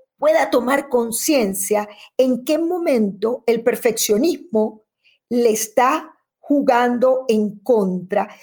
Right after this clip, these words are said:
cuando está cayendo inclusive, Julio, en esos deberías, en esos debeísmos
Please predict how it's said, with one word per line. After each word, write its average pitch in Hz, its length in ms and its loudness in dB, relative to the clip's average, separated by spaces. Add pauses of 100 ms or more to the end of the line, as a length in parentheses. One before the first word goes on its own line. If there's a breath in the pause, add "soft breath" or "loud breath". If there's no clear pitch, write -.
(140 loud breath)
cuando 320 340 2
está 339 300 -2
cayendo 339 460 -2
inclusive, 214 600 -2
Julio, 214 640 -2 (100)
en 262 520 0 (360)
esos 381 600 0
deberías, 233 1300 0
en 240 140 2
esos 311 380 -2
debeísmos 226 1080 0